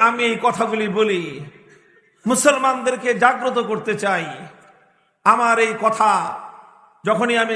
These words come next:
জাগরণের কথা বলি, তখন কথা জোরে হয়ে যায়, স্বাভাবিক। এটা না আস্তে আস্তে বলতেছিলাম, পরে এক সময় এসে আর নিজেও পারি না। কারণ ভাই, এই কথা, ওই যা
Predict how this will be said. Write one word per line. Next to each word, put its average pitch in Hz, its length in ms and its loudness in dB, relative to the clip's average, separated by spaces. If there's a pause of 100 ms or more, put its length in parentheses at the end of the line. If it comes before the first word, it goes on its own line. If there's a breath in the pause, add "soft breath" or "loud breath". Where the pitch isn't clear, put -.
জাগরণের 226 480 0
কথা 202 280 -2
বলি, 185 300 -6 (1200)
তখন 240 240 2 (120)
কথা 233 220 0 (100)
জোরে 226 220 2
হয়ে 202 220 0
যায়, 190 180 -2
স্বাভাবিক। 170 420 -6 (560)
এটা 220 200 -2
না 220 160 2
আস্তে 220 200 -2
আস্তে 220 180 -6
বলতেছিলাম, 202 560 -2 (960)
পরে 226 180 2
এক 240 120 2
সময় 240 300 0
এসে 233 160 0
আর 220 120 2
নিজেও 233 300 0
পারি 202 340 2
না। 156 80 -6 (880)
কারণ 330 240 4
ভাই, 320 140 6 (140)
এই 311 160 -2
কথা, 302 260 2 (720)
ওই 285 140 0
যা 285 120 4